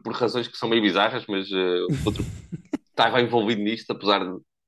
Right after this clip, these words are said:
Speaker 1: não haver grande razão para ele estar envolvido nisto, eh, o Figo também está lá. Pá, a história é muito bizarra. Eu aconselho as pessoas que tenham interesse por isso, têm de ver, e cada um tira as suas ilações.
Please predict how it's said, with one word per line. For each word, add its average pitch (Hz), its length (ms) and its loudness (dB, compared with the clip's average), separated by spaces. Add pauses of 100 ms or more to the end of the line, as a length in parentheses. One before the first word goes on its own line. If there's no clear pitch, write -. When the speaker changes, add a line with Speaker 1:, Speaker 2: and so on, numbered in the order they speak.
(600)
Speaker 1:
não 120 180 4
haver 110 160 4
grande 113 220 2
razão 104 240 -4
para 98 100 -4
ele 92 40 -2
estar 98 140 0
envolvido 95 320 4
nisto, 98 260 -2 (680)
eh, 98 240 4
o 95 100 4 (320)
Figo 104 140 0
também 95 180 -2
está 85 140 0
lá. 92 380 2 (1080)
Pá, 147 180 4
a 139 60 6
história 180 320 6
é - 20 8
muito 170 220 8
bizarra. 135 340 10
Eu 156 80 8
aconselho 202 300 2
as 139 40 -4
pessoas 139 280 -2
que 113 460 -2
tenham 107 220 2
interesse 101 340 0
por 110 100 0
isso, 107 120 -2
têm 101 180 2
de 85 60 -8
ver, 107 400 4 (160)
e 104 80 -10
cada 101 300 0
um 101 200 0
tira 101 260 2
as 92 80 -2
suas 95 260 -2
ilações. 95 560 -2